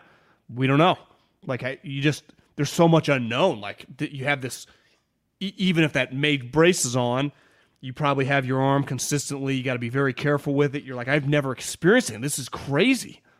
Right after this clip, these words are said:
Right? So you just, there's a slow buildup to confidence of like, "Can I let it rip?" Right? Isn't that what people always say with knee injuries, with running? Like, "You gotta trust it. You gotta trust it." There's,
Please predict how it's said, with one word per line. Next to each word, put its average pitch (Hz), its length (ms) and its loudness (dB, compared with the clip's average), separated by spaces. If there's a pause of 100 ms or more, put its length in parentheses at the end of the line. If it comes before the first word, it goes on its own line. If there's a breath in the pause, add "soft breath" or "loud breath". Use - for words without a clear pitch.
(420 soft breath)
Right? 156 180 -2
So - 80 -2
you 147 140 0
just, 147 180 -2
there's 143 160 -6
a 127 80 -8
slow 156 300 2
buildup 156 400 4
to 113 80 -10
confidence 135 640 -4
of 104 100 -12
like, 104 360 -12 (1160)
"Can 139 280 -2
I 113 380 -4 (100)
let 131 180 0
it 143 40 4
rip?" 143 400 2 (680)
Right? 131 260 -6 (160)
Isn't 139 160 0
that 147 160 4
what 131 180 -2
people 147 300 -2
always 135 180 0
say 139 160 0
with 135 180 -4
knee 156 200 4
injuries, 127 340 0
with 107 120 -6
running? 120 460 0
Like, 107 220 -14
"You 117 60 -6
gotta 113 120 -4
trust 147 360 2
it. - 20 -6
You 104 60 -8
gotta 113 180 -6
trust - 340 2
it." 104 120 -8
There's, 110 160 -12